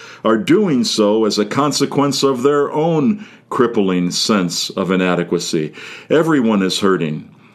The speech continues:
So we can live our lives in an echo chamber of self-loathing, a vicious circle revolving around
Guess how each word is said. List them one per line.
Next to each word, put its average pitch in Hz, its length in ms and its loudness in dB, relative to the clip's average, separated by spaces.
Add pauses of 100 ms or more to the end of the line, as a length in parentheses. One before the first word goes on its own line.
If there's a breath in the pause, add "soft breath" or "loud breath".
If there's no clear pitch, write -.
(100)
So - 140 0
we 127 140 2
can 123 200 2
live 151 220 2
our 127 160 2
lives 139 460 0
in 110 100 4
an 107 220 0
echo 127 320 2
chamber 101 500 2
of 92 140 -2
self-loathing, 107 1000 0 (300 loud breath)
a 101 100 2
vicious 135 580 0
circle 110 640 2
revolving 107 760 2
around 104 640 2